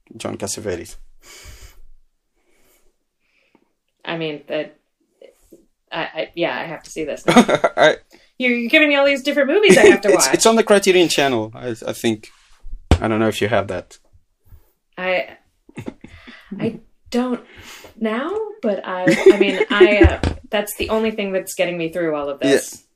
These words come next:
Speaker 1: Yeah.
Speaker 2: is watching stuff. Like, I, I think this sounds depressing, but it doesn't feel
Speaker 1: Yeah.
Speaker 2: depressing to me that the per-, the quote-unquote person I am spending my quarantine with is my oldest friend, which
Speaker 1: Yeah.
Speaker 2: is the T V,
Speaker 1: <laughs>
Speaker 2: which, like,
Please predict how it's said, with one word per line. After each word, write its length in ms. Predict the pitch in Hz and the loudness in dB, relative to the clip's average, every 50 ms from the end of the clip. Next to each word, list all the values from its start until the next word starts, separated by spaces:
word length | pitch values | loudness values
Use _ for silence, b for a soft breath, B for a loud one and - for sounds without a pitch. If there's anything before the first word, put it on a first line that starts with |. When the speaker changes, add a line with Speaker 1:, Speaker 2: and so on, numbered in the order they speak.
| _ _ _ _ | _ _ _ _
Speaker 1:
Yeah. 60 | - 151 | -12 -12
Speaker 2:
is 100 | 147 156 | -10 -8
watching 600 | 151 143 143 - - 147 127 123 131 135 - - _ _ _ _ _ _ _ _ _ _ | -8 -8 -8 -8 -8 -8 -8 -10 -12 -14 -16 -20 _ _ _ _ _ _ _ _ _ _
stuff. 360 | - - - - - - - - | -12 -8 -8 -6 -8 -8 -6 -4
Like, 160 | 165 165 - | -4 -4 -2
I, 240 | - 170 - - - B B B B B B B B | -2 -2 -4 -4 -8 B B B B B B B B
I 80 | 196 | -2
think 180 | 196 - 247 247 | -2 -4 -4 -4
this 160 | 226 214 - - | -4 -4 -2 -2
sounds 360 | 214 190 214 233 254 240 - | -2 0 0 -2 -2 -4 -6
depressing, 640 | - 240 - 247 233 233 - 277 269 269 277 269 240 | -8 -8 -6 -4 -4 -4 -2 -2 -2 -2 -4 -4 -6
but 120 | 214 175 | -6 -6
it 80 | 175 175 | -4 -4
doesn't 240 | 196 175 185 - - | -4 -4 -6 -6 -4
feel 180 | - 180 190 | 0 0 0
Speaker 1:
Yeah. 60 | 208 | 0
Speaker 2:
depressing 400 | 233 233 - 240 240 - 269 247 247 | -2 -2 -2 -2 -2 -2 -4 -6 -6
to 100 | 269 254 | -6 -6
me 240 | 254 262 262 262 269 | -6 -6 -8 -8 -6
that 300 | 262 196 - - - - B B B B B B B B B _ _ - | -4 -6 -6 -6 -8 -12 B B B B B B B B B _ _ -4
the 200 | 202 180 - - - _ _ _ - - | -4 -4 -4 -6 -16 _ _ _ -20 -12
per-, 360 | - - 214 196 214 214 - 202 | -4 -2 0 2 2 2 0 -2
the 220 | 208 196 196 - _ _ | -4 -4 -4 -6 _ _
quote-unquote 580 | _ _ - 202 208 208 226 220 208 190 180 - | _ _ -4 -4 -4 -4 -6 -4 -4 -6 -4 -2
person 380 | - 185 185 - 226 220 214 196 | -2 -2 -2 -2 -4 -4 -4 -4
I 80 | 180 170 | -4 -4
am 120 | 170 170 | -6 -6
spending 400 | 170 - 175 170 170 175 175 170 | -6 -4 -4 -4 -2 -4 -4 -6
my 120 | 165 160 | -6 -6
quarantine 500 | 160 - 170 165 175 190 202 - 220 214 214 | -6 -6 -6 -6 -6 -6 -6 -6 -4 -4 -2
with 200 | 214 214 214 - - | -2 -2 -4 -4 -6
is 200 | - 170 160 156 | -6 -6 -6 -6
my 220 | 170 160 151 147 - | -6 -6 -6 -4 -2
oldest 360 | 170 180 180 175 170 - - | 0 0 0 0 -2 -6 -6
friend, 380 | - 156 156 165 190 233 247 - | -6 -6 -4 -4 -4 -6 -6 -4
which 180 | - 240 233 254 | -4 -2 0 0
Speaker 1:
Yeah. 100 | 226 226 | 0 0
Speaker 2:
is 260 | 233 233 - - _ _ | 0 -4 -6 -12 _ _
the 80 | - 247 | -8 -8
T 200 | 247 - 294 269 247 | -8 -6 -8 -6 -2
V, 160 | 202 151 - | -2 0 2
Speaker 1:
<laughs> 500 | 175 170 - - 156 - 156 147 - - | 2 2 2 0 -4 -6 -8 -12 -10 -8
Speaker 2:
which, 540 | - - 180 180 165 160 - - - - - | -4 -2 -2 -2 -2 -4 -8 -10 -10 -8 -6
like, 360 | 175 170 175 170 - - - | -4 -4 -4 -6 -8 -16 -20